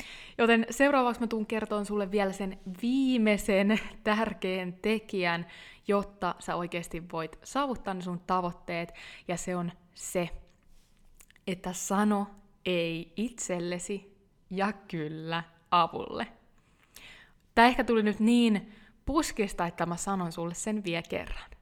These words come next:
Eli sano ei itsellesi ja kyllä avulle. Eli sä oot ehkä kuullut aikaisemmin, kuinka yksi semmonen supertärkeä taito, mikä sun tulee opetella, on sanoa ei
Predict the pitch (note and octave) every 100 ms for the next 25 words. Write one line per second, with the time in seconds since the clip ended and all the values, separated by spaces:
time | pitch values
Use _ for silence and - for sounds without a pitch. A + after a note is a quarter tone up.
0 | _ _ _ F#3+ F3 E3+ - - - A3+
1 | G#3+ G#3 - - F3+ E3+ E3 - C#4 C#4
2 | - F3 F3 F3 G3 F#3+ - _ - A3
3 | - F3 E3 E3 E3+ - _ _ - F3+
4 | - - G#3 - - _ _ - - -
5 | - - - - A#3 A3+ A#3 A#3 C#4 D4
6 | D4 C#4 C#4 C#4 C4 - A#3+ B3+ B3+ G#3
7 | G3 F#3+ F#3 F#3 F#3+ - - C4+ C#4+ B3+
8 | G3+ F#3+ F3+ F3+ - - - A3 - G#3+
9 | G3 G3 G3+ - D4 - A#3 G3+ G3+ -
10 | A3 A3 A3 - F#3 F3+ - G3 G3+ F#3+
11 | F3 - F3 - - - - F3+ F3+ F#3
12 | F3 G3 G3 F3+ F#3+ F#3 F3+ F#3 E3+ F3
13 | - - - - F#3 F3 F#3 F3+ F3 E3+
14 | - - C4+ A#3 D#3+ E3+ -